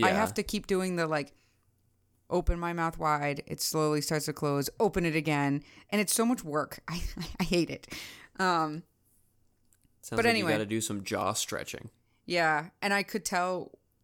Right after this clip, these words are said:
Speaker 1: she, like, scraped all the plaque off and then did the flossing, and I could tell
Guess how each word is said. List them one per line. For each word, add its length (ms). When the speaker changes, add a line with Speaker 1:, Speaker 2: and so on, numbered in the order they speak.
Speaker 1:
she, 240
like, 260
scraped 320
all 60
the 60
plaque 260
off 200
and 200
then 160
did 140
the 60
flossing, 480
and 80
I 40
could 240
tell 500